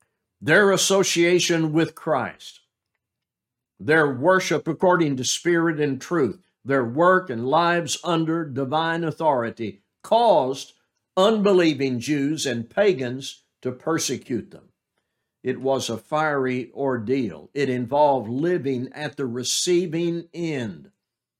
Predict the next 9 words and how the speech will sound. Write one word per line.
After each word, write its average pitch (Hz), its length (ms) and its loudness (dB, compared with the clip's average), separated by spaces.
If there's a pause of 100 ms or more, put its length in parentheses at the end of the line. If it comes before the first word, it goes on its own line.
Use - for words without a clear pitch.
(720)
of 95 160 -8
insults 135 720 -2
and 104 200 -6
reproaches 135 760 -4
and 98 200 -8
malice 131 480 -4
and 113 140 -8
eventually 127 560 -4
violence. 113 800 -6